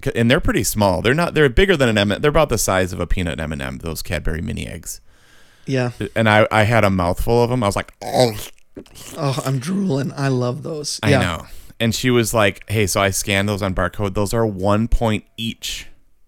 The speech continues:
Speaker 2: I know.
Speaker 1: And I eat those
Speaker 2: Ugh.
Speaker 1: in a, I eat those, like, eight at a time. You know what I mean? Well,
Speaker 2: It,
Speaker 1: maybe not. Maybe
Speaker 2: it,
Speaker 1: it's
Speaker 2: it, it,
Speaker 1: six,
Speaker 2: the
Speaker 1: you know?
Speaker 2: No, uh, yeah, I, it's re-reminding me how mind, like, we go,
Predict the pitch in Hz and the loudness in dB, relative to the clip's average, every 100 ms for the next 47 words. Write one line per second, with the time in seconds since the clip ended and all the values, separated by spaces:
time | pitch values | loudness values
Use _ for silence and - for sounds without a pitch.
0 | - 139 143 135 127 - 120 117 113 127 | -2 0 2 0 -2 0 2 4 4 4
1 | 135 139 147 156 170 131 117 - - 131 | 4 2 2 4 4 4 0 -2 0 0
2 | - 139 160 170 185 147 139 120 - - | 4 4 4 4 2 2 4 4 2 -8
3 | - 139 139 143 - 113 101 - 101 90 | 4 6 8 6 4 4 2 2 0 0
4 | 90 - - - - - - - _ 120 | -4 -12 -20 -20 -20 -20 -20 -20 _ 4
5 | 127 127 127 127 131 - 143 151 156 135 | 6 6 6 4 2 2 4 6 6 4
6 | - - 131 139 185 196 131 190 - - | 4 6 6 6 6 6 4 2 -2 -8
7 | 123 123 127 131 - - 202 175 269 165 | 0 4 4 2 -10 -20 -4 0 2 2
8 | 147 156 175 196 131 165 170 180 - 151 | 0 -2 0 0 0 -2 -2 -2 -2 -4
9 | 160 233 208 202 190 208 233 190 131 131 | -2 0 2 2 2 2 2 0 -2 -4
10 | - 175 170 175 165 - 139 139 143 175 | -4 0 2 2 0 -4 -4 -2 0 2
11 | 190 180 139 135 143 139 139 - 143 | 2 2 0 0 -2 -2 -4 -4 -2